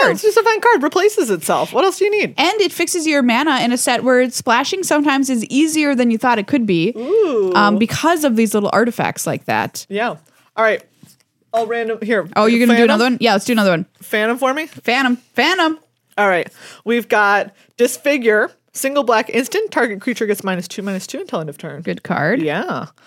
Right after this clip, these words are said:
Speaker 1: Um, Reconstructed Thopter. Three mana for a two one flying with Unearth two.
Speaker 2: Okay.
Speaker 1: Ooh. And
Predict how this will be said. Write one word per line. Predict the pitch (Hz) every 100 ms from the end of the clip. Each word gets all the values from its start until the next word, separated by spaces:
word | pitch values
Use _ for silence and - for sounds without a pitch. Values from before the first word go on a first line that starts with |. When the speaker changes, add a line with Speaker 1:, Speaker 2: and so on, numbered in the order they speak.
| - - - -
Speaker 1:
Um, | 226 233 226
Reconstructed | - 190 254 320 415 - 269 269 233
Thopter. | - - 233 - - 190 285 - _ -
Three | 285
mana | 285 262 262
for | 277
a | 247
two | 240 - 311
one | 285 262 233
flying | - 240 254 254 220 254
with | 226 226 -
Unearth | 208 202 202 196 - -
two. | - - 226 196 330
Speaker 2:
Okay. | 208 - 196 208 349 440
Speaker 1:
Ooh. | 156 147 - _ _ _ _ _ _ _ _ _ _ _ -
And | 302 403 370 370 349